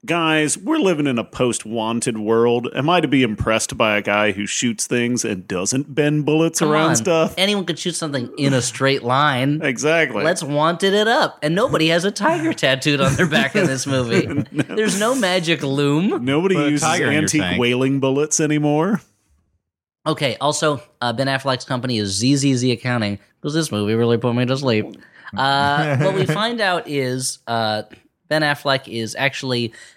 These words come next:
Speaker 2: a super criminal accountant. He's the guy who, he's really great at unpacking books to find where money is being leaked from places.
Speaker 1: Guys, do you think there was a moment when this sc-, uh, when this script screenplay was being shopped around in the eighties when they're like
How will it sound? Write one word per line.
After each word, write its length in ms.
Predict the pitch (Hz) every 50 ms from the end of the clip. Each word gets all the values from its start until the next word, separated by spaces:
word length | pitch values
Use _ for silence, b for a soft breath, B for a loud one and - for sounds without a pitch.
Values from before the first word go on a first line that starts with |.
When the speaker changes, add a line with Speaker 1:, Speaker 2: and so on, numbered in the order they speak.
| B B
Speaker 2:
a 80 | - 113
super 420 | - - - 156 147 131 135 120
criminal 400 | 107 - - 135 131 127 120 107 101
accountant. 440 | 98 - 117 101 92 71 80 - -
He's 200 | - 147 160 139
the 60 | 139 131
guy 240 | 117 127 110 110 110
who, 320 | 104 113 107 98 92 95 b b b b b
he's 220 | b 170 156 147 151
really 200 | 180 269 359 339
great 260 | 330 220 214 196 180
at 160 | 156 143 - -
unpacking 680 | 131 143 151 170 165 151 156 151 151 - 156 143 135 123
books 320 | 120 135 139 - - -
to 100 | - 139
find 400 | 123 - 135 127 123 127 127 120
where 260 | 117 117 123 120 120 117
money 360 | 113 110 107 113 127 139 151
is 140 | 160 151 143
being 300 | - 165 160 165 160 156
leaked 300 | 160 170 165 - - -
from 280 | - - 170 165 165 165
places. 260 | - - 165 165 185 202
Speaker 1:
Guys, 120 | 190 180
do 60 | 214
you 60 | 226
think 180 | 226 254 262 285
there 140 | 285 208 196
was 160 | 180 147 131
a 320 | 147 143 135 127 127 123
moment 400 | 117 117 120 127 131 131 135 139
when 120 | 127 123 120
this 300 | 120 117 110 - - - - -
sc-, 160 | - - - - _ - -
uh, 260 | - 113 110 107 107
when 220 | 104 107 110 113 110
this 140 | 110 101 -
script 400 | - - - - 131 127 107 117
screenplay 520 | 123 - - - 123 120 113 104 123 120 117
was 140 | 113 104
being 180 | 95 117 113 104
shopped 300 | 95 - 123 120 110 -
around 240 | 117 113 113 113 110
in 40 | 104
the 120 | 107 101
eighties 420 | 101 104 104 107 113 117 120 110 -
when 120 | 113 101
they're 160 | 101 104 101 101
like 420 | 92 98 101 98 92 85 - -